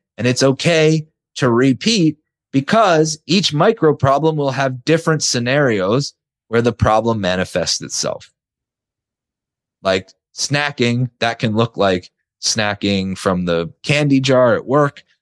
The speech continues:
That can look like snacking off of your kid's plate. That can look like snacking in the evening because you deprived yourself all day. That can look like snacking, um, on the weekends. It can look like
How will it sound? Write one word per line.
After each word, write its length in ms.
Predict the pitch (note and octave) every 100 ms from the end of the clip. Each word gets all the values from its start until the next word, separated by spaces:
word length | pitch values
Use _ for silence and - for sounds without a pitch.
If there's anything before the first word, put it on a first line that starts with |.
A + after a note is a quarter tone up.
| -
That 140 | G#2
can 100 | G#2
look 180 | G2+ G#2
like 180 | F#2 F#2
snacking 720 | - A2 G#2+ G#2+ G#2+ F#2+ F#2+ - _ _
off 180 | G2+ G2+
of 140 | G2 F#2
your 100 | F#2
kid's 340 | - A2 F#2
plate. 440 | - D#3 D#3+ D#3
That 160 | - G#2+
can 140 | A#2
look 160 | G#2+ G#2+
like 180 | - G2
snacking 600 | - - G#2+ G#2 A2 G2+
in 120 | F#2+
the 140 | F#2+ -
evening 500 | C#3+ E3 C#3 D3 C#3+
because 300 | A#2 A2 F#2
you 100 | F2+
deprived 540 | E2+ E2+ - D3+ D3+ C3+
yourself 420 | B2+ C#3 C3 -
all 160 | B2+
day. 260 | B2+ C3 C3 - - -
That 180 | G#2
can 160 | - G2+
look 200 | G2+ -
like 180 | F#2 F2+
snacking, 720 | - G#2+ G#2 G2+ G#2 F#2+ F#2 - _ _ -
um, 280 | F#2+ F#2 F2
on 180 | G2+ G2
the 100 | F#2+
weekends. 680 | C3 F3+ E3 D3+ C#3+ C#3 A2
It 120 | G#2
can 140 | G#2+
look 220 | G2+ G2+
like 300 | G2 F#2+ F2+